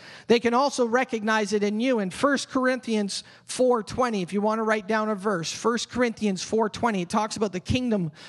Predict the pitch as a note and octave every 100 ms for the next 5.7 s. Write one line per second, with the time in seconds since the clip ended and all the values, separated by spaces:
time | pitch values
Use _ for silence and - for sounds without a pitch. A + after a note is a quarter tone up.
0 | - G#3+ G3+ B3 G#3+ F#3+ - A3 F#3 -
1 | C4 C#4+ B3+ G#3+ F#3+ B3 A#3 G3+ - -
2 | - A#3+ C4+ C#4 - A#3+ A#3+ A3 A3 C4
3 | A#3 G#3+ G3+ F3+ - - - F3 A#3+ A#3
4 | A3+ - - A3 A3 G#3 - - _ -
5 | - - G#3 F#3 D3+ B2+